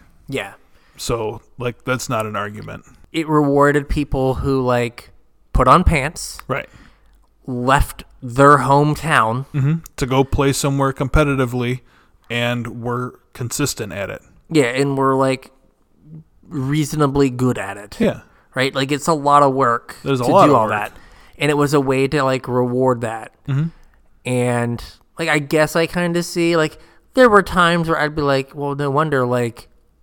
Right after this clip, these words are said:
Speaker 1: all these pros are day twoing. They had to go, like, three two."
Speaker 2: Right.
Speaker 1: But at the
Speaker 2: Right,
Speaker 1: same
Speaker 2: but
Speaker 1: time,
Speaker 2: at
Speaker 1: it was
Speaker 2: their
Speaker 1: like,
Speaker 2: point,
Speaker 1: whatever.
Speaker 2: like, they're starting in a harder tournament.
Speaker 1: They are.
Speaker 2: You know what I mean?
Speaker 1: Yeah, they're starting at,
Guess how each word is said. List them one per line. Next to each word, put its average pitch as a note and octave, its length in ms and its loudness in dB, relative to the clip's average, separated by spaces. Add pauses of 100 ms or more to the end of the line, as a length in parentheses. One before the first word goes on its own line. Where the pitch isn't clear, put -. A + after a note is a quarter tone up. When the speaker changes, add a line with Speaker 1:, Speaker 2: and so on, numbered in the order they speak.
(160)
Speaker 1:
all C3 180 4
these B2+ 220 -2
pros B2 400 0
are A#2+ 100 -2
day B2 200 -2
twoing. A#2+ 460 -6
They A#2+ 100 -4
had A#2 220 -4
to C3+ 60 -2
go, B2 260 2
like, A#2+ 500 -4 (220)
three C3 220 -6
two." A2 260 -16 (260)
Speaker 2:
Right. B2+ 200 -12 (160)
Speaker 1:
But D#3+ 160 0
at D#3 80 -4
the E3 100 0
Speaker 2:
Right, - 140 6
Speaker 1:
same D#3 80 2
Speaker 2:
but D#3+ 80 2
Speaker 1:
time, D#3 60 4
Speaker 2:
at D3+ 40 2
Speaker 1:
it - 40 -4
was D3 60 2
Speaker 2:
their D#3 100 6
Speaker 1:
like, - 100 -2
Speaker 2:
point, D#3 180 4
Speaker 1:
whatever. C3+ 280 2 (260)
Speaker 2:
like, C3+ 200 -4
they're C#3 300 0
starting C#3+ 560 -2
in C3+ 260 -4
a A#2+ 100 -6
harder C3+ 320 0
tournament. A#2+ 500 -6 (920)
Speaker 1:
They D4+ 180 8
are. D3+ 280 6 (400)
Speaker 2:
You C3 100 -2
know C3 60 0
what A#2 100 -2
I - 40 -4
mean? C3 300 -2
Speaker 1:
Yeah, D3+ 160 0
they're C#3+ 140 4
starting D#3 420 0
at, C#3 200 -2